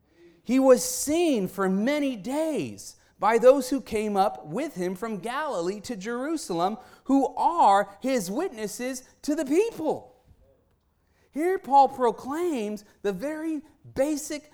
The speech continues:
message of the gospel. A gospel not just, he says, to the family of Abraham, but also to everybody in the synagogue who simply feared God, right? Even the uncircumcised.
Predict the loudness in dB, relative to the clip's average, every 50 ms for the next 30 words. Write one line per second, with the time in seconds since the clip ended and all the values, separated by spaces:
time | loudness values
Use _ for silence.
0 | _ _ -6 -4 -4 -4 -4 -4 -4 -2 -2 -2 -2 -4 -10 -18 _ _ -6 -2
1 | 0 0 2 0 0 -2 -4 -8 -10 -10 -10 -10 -10 -12 -12 _ _ _ _ _
2 | _ _ _ _ _ _ _ _ _ -2 -2 2 4 4 4 4 4 2 -2 -2
3 | -2 -2 -2 -2 -6 -10 -6 -2 0 0 0 0 -2 -4 0 2 2 2 2 0
4 | -8 -14 -18 _ -8 -8 -6 -4 -2 -2 -2 -2 -2 -4 -4 -4 -4 -4 -4 -4
5 | -6 -4 -4 -4 -4 -2 -2 0 0 2 4 4 2 2 0 -2 -4 -2 0 0
6 | 0 -2 -4 -6 -12 -20 -16 _ 2 4 4 6 6 6 4 4 2 0 -4 -4
7 | -4 -4 -4 -2 2 4 4 4 4 0 -4 -4 -2 -2 -2 -2 -2 -4 -6 -6
8 | -6 -6 -6 -6 -6 -6 -4 -4 -2 0 0 2 2 2 0 -4 -10 -10 -4 -2
9 | -2 0 -2 -2 -4 -4 -4 -6 -6 -6 -6 -6 -6 -6 -8 -12 -18 _ -20 -20
10 | -16 -10 -8 -4 -4 -2 -2 -2 -4 -4 -4 -4 -4 -4 -6 -12 -16 -16 -16 -16
11 | -16 -16 -16 -14 -14 -14 -14 -14 -16 _ _ _ _ _ -8 -4 -2 -2 0 0
12 | 0 0 0 0 2 2 0 0 -2 -2 -2 -4 -4 -4 -4 -8 -10 -8 -8 -8
13 | -10 -10 -10 -12 -14 -18 -20 -20 -20